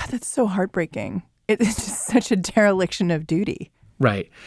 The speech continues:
Speaker 2: And it was remarkable to me when I read the civil court file in that case that the, the very first day this happens, the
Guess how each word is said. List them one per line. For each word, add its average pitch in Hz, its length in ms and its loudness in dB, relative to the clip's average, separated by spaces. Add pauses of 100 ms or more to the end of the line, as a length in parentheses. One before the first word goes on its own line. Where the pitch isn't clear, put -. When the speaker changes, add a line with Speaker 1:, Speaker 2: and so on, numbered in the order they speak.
(240)
Speaker 2:
And 156 220 6
it 175 160 6
was 170 180 4
remarkable 143 560 4
to 120 120 0
me 117 200 6
when 110 140 0
I 110 60 -2
read 110 260 -2
the 110 80 -6
civil 120 280 0
court 285 280 2
file 107 220 2
in 101 60 -2
that 104 140 -4
case 104 360 -6 (760)
that 120 320 0 (760)
the, 147 160 4
the 156 300 2
very 202 260 6
first 139 240 0
day 113 160 2
this 104 180 -6
happens, 85 580 -6 (300)
the 98 260 0